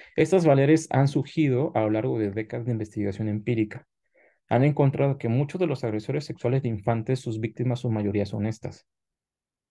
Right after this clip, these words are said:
¿sale? Dirían, "Oye, ¿y qué, a, a qué las niñas, qué las niñas no son las víctimas por excelencia a nivel internacional?". La respuesta es sí,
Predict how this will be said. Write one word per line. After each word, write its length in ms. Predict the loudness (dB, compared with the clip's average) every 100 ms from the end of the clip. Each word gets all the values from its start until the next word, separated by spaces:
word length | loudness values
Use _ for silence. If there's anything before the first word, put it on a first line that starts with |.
| _
¿sale? 320 | _ -2 0 2
Dirían, 300 | 2 4 2
"Oye, 220 | 2 2
¿y 100 | 2
qué, 120 | 0 -2
a, 60 | -2
a 200 | -2 -2 -2
qué 100 | 0
las 220 | 0 2
niñas, 680 | 4 4 4 2 -2 -6 -14 _ _ _ _
qué 140 | -2 2
las 220 | 2 2
niñas 360 | 2 4 2 2
no 160 | -2
son 160 | 0 -2
las 160 | -4
víctimas 540 | -6 -6 -6 -2 -4 -2
por 160 | -2
excelencia 480 | -2 -2 -2 -2 -2
a 40 | -2
nivel 200 | 0 0
internacional?". 520 | 0 -2 -2 -4 -2
La 100 | -2
respuesta 580 | -2 0 0 0 0 0
es 220 | -2 -6
sí, 380 | 2 2 2